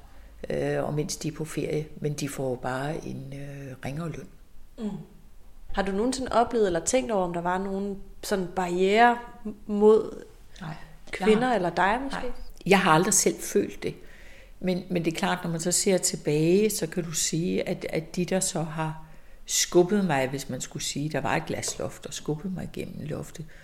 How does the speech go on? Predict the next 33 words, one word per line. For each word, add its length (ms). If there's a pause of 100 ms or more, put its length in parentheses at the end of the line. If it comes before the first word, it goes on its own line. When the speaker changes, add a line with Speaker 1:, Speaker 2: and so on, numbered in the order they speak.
(300)
Speaker 1:
øh, 420
det 120
har 120
afgjort 580
været 260
mine 300
mandlige 360
kolleger. 440
Det 200
har 120
ikke 280
været, 520
øh, 320 (100)
det 80
har 60
ikke 160
været 200
andre 200
kvinder, 280 (720)
øh, 280
der 60
har 100
skubbet. 360 (320)
Men 140
det 100
kan 80
så 100
være, 160
fordi 220
de 100
ikke 160
var 140
der, 240